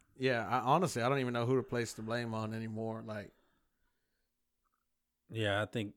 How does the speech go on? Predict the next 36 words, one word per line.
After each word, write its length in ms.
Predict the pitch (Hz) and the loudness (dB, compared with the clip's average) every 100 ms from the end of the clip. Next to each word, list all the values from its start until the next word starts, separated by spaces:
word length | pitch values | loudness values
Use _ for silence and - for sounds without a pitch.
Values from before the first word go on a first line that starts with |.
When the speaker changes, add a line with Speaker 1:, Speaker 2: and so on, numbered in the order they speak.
| - | -8
Speaker 2:
I 120 | 117 | -4
think 220 | 110 123 | 0 -2
the 100 | - | 0
whole 160 | 98 104 | 2 2
thing's 340 | - 104 98 | 0 -4 -6
just 180 | 101 98 | -6 -8
fucking 300 | - 101 113 | -6 -6 -6
screwed 340 | 107 - 101 98 | -10 -4 -4 -4
it, 80 | - _ | -10 _
screwed 320 | - - 110 101 | -12 -4 0 2
up 220 | 98 - | 0 -4
from 160 | 104 | -10
the 80 | 95 | -8
top 340 | 95 98 95 - - _ - | -4 -2 -2 -4 -18 _ -8
down. 380 | 98 95 98 95 - _ _ - | 0 2 0 -4 -10 _ _ -4
But 340 | 101 98 87 - _ _ _ _ _ 101 | -2 0 -2 -8 _ _ _ _ _ -6
they 140 | 107 | -4
made 220 | 104 107 | -2 -2
some 140 | - 101 | -2 -2
moves 300 | 107 117 104 | 0 0 0
this 240 | 104 95 - | -4 -4 -2
week 280 | 107 107 - - | -2 -4 -8 -12
with, 260 | 104 98 | -10 -8
uh, 260 | 101 98 107 - _ _ _ _ _ _ | -8 -8 -8 -14 _ _ _ _ _ _
trading 760 | - 107 101 101 98 98 98 101 _ _ _ _ _ - | -4 -2 0 -2 -4 -8 -10 -16 _ _ _ _ _ -4
Everson 400 | 110 101 - 104 | -2 -2 -2 -4
Griffin, 420 | 101 104 110 107 - _ _ _ _ _ _ _ _ - | 0 0 -2 -8 -12 _ _ _ _ _ _ _ _ -10
and 140 | 104 | -6
then 140 | 98 98 | -4 -4
they 100 | 95 | -6
cut 360 | - 101 95 | -4 -4 -4
Dontari 520 | - 104 95 101 101 101 | -4 -4 -2 -4 -4 -4
Poe 420 | 101 101 101 104 | -2 -2 -2 -6
and 560 | 101 104 101 92 95 - _ - 101 | -10 -10 -10 -12 -16 -20 _ -16 -4
Daryl 340 | 107 107 104 | 0 2 2
Worley 500 | 101 104 104 98 98 | 0 -2 -4 -8 -14